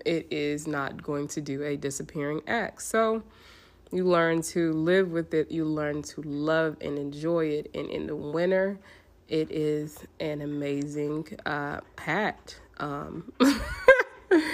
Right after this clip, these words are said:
it's, it's a very warm scully in the winter. I will say that. The next question is, "What's your type?" Mm. What is Rich's type?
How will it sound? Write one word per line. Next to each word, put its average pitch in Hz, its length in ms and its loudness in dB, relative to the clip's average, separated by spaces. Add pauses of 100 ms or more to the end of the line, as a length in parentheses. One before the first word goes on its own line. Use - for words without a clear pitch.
(400)
it's, 185 200 4
it's 165 220 0
a 160 100 6
very 165 680 2 (140)
warm 151 680 2
scully 135 560 -2 (320)
in 143 140 0
the 139 80 0
winter. 139 400 -6 (320)
I 156 80 0
will 135 200 2
say - 180 -2
that. - 240 -4 (440)
The 175 280 2
next 185 340 0
question 165 640 0 (120)
is, 160 580 2
"What's 156 540 -2
your 160 520 0 (120)
type?" - 520 -2 (840)
Mm. 160 400 -4 (1040)
What 196 180 4
is 208 120 4
Rich's 160 320 -2
type? 117 440 -4